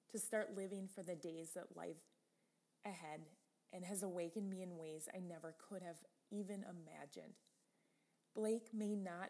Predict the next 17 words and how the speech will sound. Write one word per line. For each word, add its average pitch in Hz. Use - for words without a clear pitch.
be 185
physically 214
here 170
with 165
us, -
but 202
his 196
spirit 190
lives 165
on, 156
inspiring 202
us 185
to -
find 170
strength 180
and 202
purpose 165